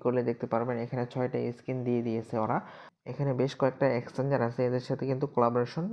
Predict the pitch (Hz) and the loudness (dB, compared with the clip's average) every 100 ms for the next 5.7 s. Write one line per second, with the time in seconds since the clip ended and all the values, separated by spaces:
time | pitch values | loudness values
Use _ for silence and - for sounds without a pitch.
0 | 110 131 151 - 131 110 98 95 85 85 | 2 2 2 4 4 4 -2 -6 -4 -2
1 | 196 196 113 - - - - _ 131 139 | -2 -2 -8 -8 -20 -20 -20 _ -4 0
2 | - 143 156 156 147 156 123 - 123 139 | 2 4 4 4 2 2 0 2 4 4
3 | 165 - 127 143 139 127 123 - 151 - | 2 0 0 2 2 2 0 -2 -2 -2
4 | - 123 139 - - - 131 135 123 101 | -2 2 2 0 -14 -10 -2 0 0 0
5 | 98 - - - 143 170 | -2 -2 -2 2 4 6